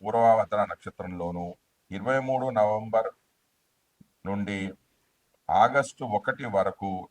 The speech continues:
శతభిష నక్షత్రంలోను సంచరిస్తున్నాడు. అంగ నక్షత్రం, అంగ నక్షత్ర గోచారం ప్రకారం ఈయన కనులపై సంచరించడం వల్ల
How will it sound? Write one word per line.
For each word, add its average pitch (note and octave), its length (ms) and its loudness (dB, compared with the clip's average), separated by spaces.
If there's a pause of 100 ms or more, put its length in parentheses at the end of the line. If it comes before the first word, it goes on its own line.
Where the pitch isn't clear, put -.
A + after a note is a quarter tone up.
(100)
శతభిష B2 400 -2
నక్షత్రంలోను F#2+ 1000 -2 (460)
సంచరిస్తున్నాడు. F#2 840 -6 (840)
అంగ C#3+ 320 4
నక్షత్రం, D#3 680 2 (420)
అంగ B2 240 2
నక్షత్ర C3+ 420 -4
గోచారం G#2+ 600 4
ప్రకారం G#2 540 2 (720)
ఈయన A2+ 600 2 (120)
కనులపై C3+ 480 2
సంచరించడం G#2+ 680 -4
వల్ల F#2+ 460 6